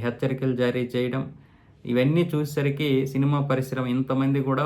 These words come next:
ఒక సీఎం దగ్గర ఒకరు చేసినటువంటి పని వల్ల తలదించుకోవాల్సి వచ్చిందని ఇటు దగ్గుబాటి సురేష్ బాబు అలాగే తమ్మారెడ్డి భరద్వాజ గారు అయితే బహిరంగంగానే మీడియా ముందైతే కొందరు పరోక్షంగా మరి కొంతమంది ప్రత్యక్షంగా అయితే బన్నీనైతే విమర్శించడం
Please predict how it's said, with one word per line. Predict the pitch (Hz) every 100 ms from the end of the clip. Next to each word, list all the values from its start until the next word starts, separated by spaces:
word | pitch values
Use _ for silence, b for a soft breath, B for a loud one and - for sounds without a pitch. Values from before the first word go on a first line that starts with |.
| 123
ఒక | 123
సీఎం | 123 135 139 151 143
దగ్గర | 135 131 143 139
ఒకరు | 123 127 123
చేసినటువంటి | 139 143 147 139 135 120
పని | - 123 131
వల్ల | 135 127
తలదించుకోవాల్సి | - 127 135 135 139 131 123 123 120
వచ్చిందని | 120 120 123 120 127 123
ఇటు | 120 120 - B B -
దగ్గుబాటి | 120 123 135 131 131
సురేష్ | 135 139 139 139
బాబు | 139 139 160 131
అలాగే | 127 127 123 120
తమ్మారెడ్డి | 123 135 131 123 -
భరద్వాజ | 123 123 131 123
గారు | 123 123
అయితే | 120 143 139
బహిరంగంగానే | 117 123 143 143 135 131 131 151 131
మీడియా | 135 143 143
ముందైతే | 143 135 131 131 160 160 B B B B B
కొందరు | 135 131 131 120 117
పరోక్షంగా | 131 143 - 151 151
మరి | 160 139 131
కొంతమంది | 135 131 131 131 127
ప్రత్యక్షంగా | 127 123 143 143 143 135 127
అయితే | 123 147 127
బన్నీనైతే | 123 139 139 123 127
విమర్శించడం | 139 117 127 - 120 117 117